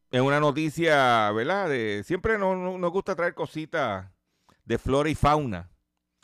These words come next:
Y es que descubren una nueva especie de rana en Panamá y la bautizan Greta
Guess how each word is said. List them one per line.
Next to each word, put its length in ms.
Y 80
es 80
que 160
descubren 520
una 160
nueva 260
especie 520
de 160
rana 380
en 160
Panamá 560
y 80
la 120
bautizan 720
Greta 760